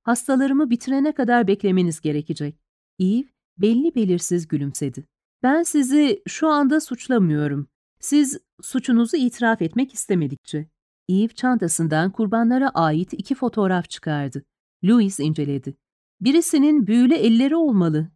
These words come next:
diye söylendi kendi kendine. "Ben de iyiyimdir ama böylesi bir yeteneğe yaklaşamam. Bunu bir de kaldırımda uyuyan birisinin barakasında başarabilmek, o koşullarda inanılmaz." Başını salladı.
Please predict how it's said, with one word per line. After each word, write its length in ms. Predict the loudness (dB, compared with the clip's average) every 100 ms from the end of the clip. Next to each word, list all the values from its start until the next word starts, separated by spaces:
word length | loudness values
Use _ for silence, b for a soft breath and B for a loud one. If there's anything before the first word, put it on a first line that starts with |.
| _
diye 180 | 2 2
söylendi 540 | 2 0 2 0 0
kendi 320 | -2 -4 -4 -4
kendine. 520 | -4 -4 -4 -6 -10 _ _ _ _ -2
"Ben 260 | 0 2
de 100 | 2
iyiyimdir 720 | 2 2 4 2 2 0 -2 -2
ama 360 | 0 0 -2
böylesi 500 | 0 2 2 0 0
bir 120 | 0
yeteneğe 560 | 2 0 0 0 2 2
yaklaşamam. 760 | 0 -2 -4 -2 -2 0 -4 -8 _ _ -2
Bunu 400 | 4 4 4 0
bir 260 | -2 0 2
de 280 | 0 -2 -6
kaldırımda 560 | 0 2 2 2 2 2
uyuyan 460 | 2 2 2 2
birisinin 580 | 2 0 0 2 2 2
barakasında 720 | 0 0 -2 -2 0 0 0
başarabilmek, 760 | -2 -2 0 0 0 -2 -4 -8 _ _ _ -14
o 120 | -6
koşullarda 720 | -2 0 2 2 2 2 0
inanılmaz." 920 | -2 0 2 2 2 2 0 -4 -8 -16 _ _ _ _
Başını 340 | -4 -2 -2 -2
salladı. 580 | -4 -4 -6 -8 -10